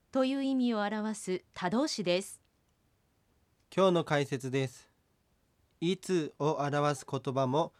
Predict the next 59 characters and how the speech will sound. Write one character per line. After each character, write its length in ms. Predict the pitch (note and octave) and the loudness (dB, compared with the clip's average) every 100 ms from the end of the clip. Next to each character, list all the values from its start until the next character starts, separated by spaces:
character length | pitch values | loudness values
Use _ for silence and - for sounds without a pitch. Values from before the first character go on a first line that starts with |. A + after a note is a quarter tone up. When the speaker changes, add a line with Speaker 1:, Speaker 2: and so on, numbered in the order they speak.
| _ | _
Speaker 2:
白 300 | - - D3 | -14 -4 4
老 180 | E3 C#3+ | 4 4
で 140 | C3+ D#3+ | 2 2
は 200 | B2+ A2+ _ | 0 -2 _
ヘ 180 | - E3+ | -2 -2
ン 120 | E3 | 2
パ 160 | D3 | 2
ラ 180 | C3+ G#2+ - | 2 0 -10
一 240 | - - D#3 | -10 -6 -6
つ 140 | C#3+ | -6
し 120 | - | -6
か 200 | - F3+ | -2 -2
あ 80 | D3 | 0
り 80 | C3+ | -2
ま 160 | B2+ B2+ | -2 -2
せ 160 | D3 | -4
ん。 120 | A#2+ A2+ _ _ _ _ _ _ _ | -4 -8 _ _ _ _ _ _ _
疑 140 | C#3 | -2
問 180 | D#3 F#3 | 2 2
詞 100 | F3+ | 2
的 260 | F#3 F3 F3+ | -2 -2 2
な 240 | F3 F3+ - | 4 4 -2
言 220 | D#3 E3+ | -6 -2
葉 140 | D#3+ | -2
に 120 | D#3 C#3 | 0 4
は 240 | E3+ - _ _ | 4 2 _ _
方 220 | - E3+ | -2 0
言 200 | E3 F3 | 2 0
差 120 | E3+ | 0
の 180 | E3+ E3 | -2 2
あ 80 | E3+ | 2
る 260 | D#3 D#3+ - | 2 -4 -8
言 200 | C3+ C3+ | -8 -2
葉 120 | C3+ | 0
も 160 | C3+ C3 | 0 -2
あ 60 | B2+ | -2
り 100 | C3 | -4
ま 140 | C3 | -4
す 120 | - | -4
が、 220 | B2 D#3 - _ _ _ | 0 0 -2 _ _ _
こ 180 | - C3 | -6 0
の 260 | D#3+ E3+ - _ _ _ | 2 2 -2 _ _ _
い 140 | F#3 | -8
つ 300 | F3 F3 C#3+ - | -4 -4 -4 -4
を 140 | D3+ | -4
表 420 | D3+ C#3 C#3 C#3 C3+ | -2 -2 -2 -2 -4
す 100 | - | -6
言 240 | B2+ C3 | -8 -4
葉 140 | B2 B2+ | -2 2
は 220 | E3 - _ _ _ | 0 0 _ _ _
ヘ 160 | - G3 | -4 -2
ン 100 | F3 | 0
パ 140 | D3+ | -2
ラ 240 | B2 B2 - | -2 -6 -14
と 260 | - B2 - _ _ | -8 -8 -8 _ _
ネ 180 | C3 F3 | -2 -2
ン 100 | F3+ | 0
パ 180 | - C3+ | -2 -2
ラ 180 | A2+ | -4